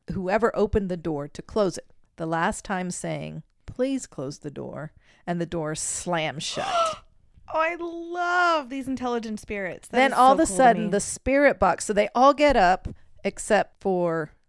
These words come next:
Speaker 1: Jay. He's still there. And
Speaker 2: <laughs>
Speaker 1: all of a sudden, the spirit box turns on all by itself. When asked why the door was opened, a woman's voice very distinctly says, "Because I had to."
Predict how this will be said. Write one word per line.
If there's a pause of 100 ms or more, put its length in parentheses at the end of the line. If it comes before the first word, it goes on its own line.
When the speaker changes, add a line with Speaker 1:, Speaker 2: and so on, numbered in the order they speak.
Speaker 1:
Jay. (400)
He's
still
there. (100)
And (300)
Speaker 2:
<laughs>
Speaker 1:
all
of
a
sudden,
the
spirit
box
turns
on
all
by
itself. (220)
When
asked
why
the
door
was
opened, (100)
a
woman's
voice
very
distinctly
says, (440)
"Because
I
had
to."